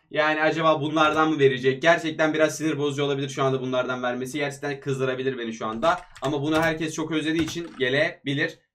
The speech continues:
Ve buna zaten sinirlendik şu anda. Tahminlere bakıyoruz şu anda. Acaba ne olacak abi? Gerçekten merak ediyorum. Evet ve also everything you need to know about Utos. Doksan dokuz gen takım bir tane Tos ilk on bir oyuncusu koyuyorsun.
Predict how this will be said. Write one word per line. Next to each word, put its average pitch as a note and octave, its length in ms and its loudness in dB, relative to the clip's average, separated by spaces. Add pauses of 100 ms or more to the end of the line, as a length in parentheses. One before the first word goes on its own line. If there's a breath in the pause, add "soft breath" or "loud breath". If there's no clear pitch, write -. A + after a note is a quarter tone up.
(120)
Ve D3+ 340 4
buna F3 220 -2
zaten F3 380 2
sinirlendik F3+ 580 2
şu G#3+ 160 6
anda. G3+ 460 6 (140 loud breath)
Tahminlere G3+ 500 6
bakıyoruz A3 420 2
şu A3 100 8
anda. F#3+ 160 8
Acaba B3 220 4
ne G#3+ 160 4
olacak A3+ 300 4
abi? A3+ 180 8
Gerçekten G#3 360 4
merak G3 280 4
ediyorum. G3 440 2 (320)
Evet G3 480 2
ve G#3 220 6
also A3 380 4
everything A3+ 520 6
you G#3+ 100 0
need A3+ 180 0
to A#3 60 -4
know A#3 300 4
about G#3+ 320 6
Utos. D#3+ 560 -2 (540)
Doksan G3 420 2
dokuz A3+ 240 -2
gen A3 200 4
takım A3+ 320 -2
bir A3+ 200 -2
tane A3+ 200 4
Tos A3+ 240 -2
ilk G#3+ 160 -8
on A3+ 160 0
bir A3+ 60 0
oyuncusu A3+ 280 0
koyuyorsun. B3 600 -2